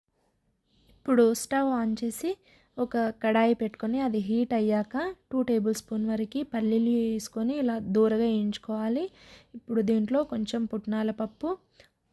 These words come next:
ఒక స్పూన్ వరకు నువ్వులు వేసుకొని అన్నీ కూడా ఒక మిక్సింగ్ బౌల్‌లో తీసుకొని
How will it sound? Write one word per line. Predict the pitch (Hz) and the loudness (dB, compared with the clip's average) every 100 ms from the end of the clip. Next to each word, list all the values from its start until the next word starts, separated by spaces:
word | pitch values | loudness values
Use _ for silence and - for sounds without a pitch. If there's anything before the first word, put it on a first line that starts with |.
| _ _ | _ _
ఒక | - - | -10 -2
స్పూన్ | 247 - 240 220 | -4 -2 -2 0
వరకు | 220 214 214 269 339 - _ 220 | 0 0 -4 -6 -6 -10 _ -2
నువ్వులు | 220 202 226 226 220 | -2 2 2 4 2
వేసుకొని | 208 - 220 233 349 370 _ _ | -2 -6 -4 -4 -4 -8 _ _
అన్నీ | 214 208 226 | -6 -2 0
కూడా | 220 226 254 339 - - _ - | -2 -2 -2 -4 -10 -20 _ -8
ఒక | 226 208 214 | -6 -4 -2
మిక్సింగ్ | 220 220 - 247 233 | -2 -4 -2 0 0
బౌల్‌లో | 220 220 220 214 | 0 0 -2 -4
తీసుకొని | 214 214 226 240 | -6 -8 -6 -6